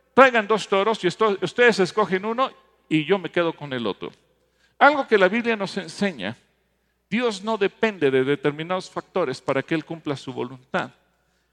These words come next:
Y a veces los cristianos nos estamos peleando por tonterías y Dios dice, "Es lo de menos, si es ese toro o, o aquel".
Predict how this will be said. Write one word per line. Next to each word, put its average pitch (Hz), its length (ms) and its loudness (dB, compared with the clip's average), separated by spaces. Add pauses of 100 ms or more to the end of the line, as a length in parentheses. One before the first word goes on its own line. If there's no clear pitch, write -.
(480)
Y 156 60 2
a 180 40 6
veces 240 220 -2
los 196 140 -2
cristianos 220 400 -4
nos 170 160 -8
estamos 208 380 -4
peleando 175 480 -2
por 143 200 -4
tonterías 147 800 -4 (640)
y 156 60 -4
Dios 202 200 -4
dice, 208 280 -6
"Es 233 100 -2
lo 294 140 -10
de 262 80 -10
menos, 208 640 -10 (100)
si - 140 -14
es 208 140 -8
ese 190 180 -8
toro 185 240 -6
o, 143 160 -4 (100)
o 147 100 -10
aquel". 190 280 -6